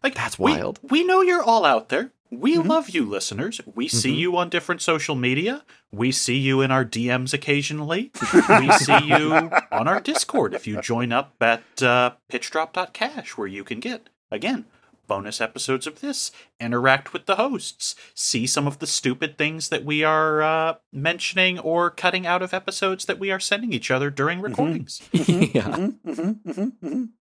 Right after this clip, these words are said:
Speaker 3: Yep. <laughs> God, I, I, I would not want to. I mean, the shit pit is already bad enough, which is our, if you don't know, that is our bad memes space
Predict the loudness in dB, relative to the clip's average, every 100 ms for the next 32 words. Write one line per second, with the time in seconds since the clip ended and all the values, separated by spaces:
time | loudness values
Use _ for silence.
0 | _ _ -4 -4 _ _ -12 -12 _ -8
1 | -2 -2 0 -2 -2 -4 -2 -6 -6 -12
2 | -10 -10 -12 _ _ _ _ _ _ _
3 | 0 8 10 10 8 4 2 -2 0 0
4 | -4 -14 -18 _ _ _ _ _ _ _
5 | _ _ _ 4 6 8 8 8 8 6
6 | 4 6 4 2 _ 0 2 2 4 4
7 | 4 4 6 6 4 4 4 4 4 2
8 | 2 -2 2 4 2 0 -4 4 4 4
9 | 2 0 2 2 0 -2 -2 -2 0 0
10 | 0 -4 -6 -6 -6 -4 -2 0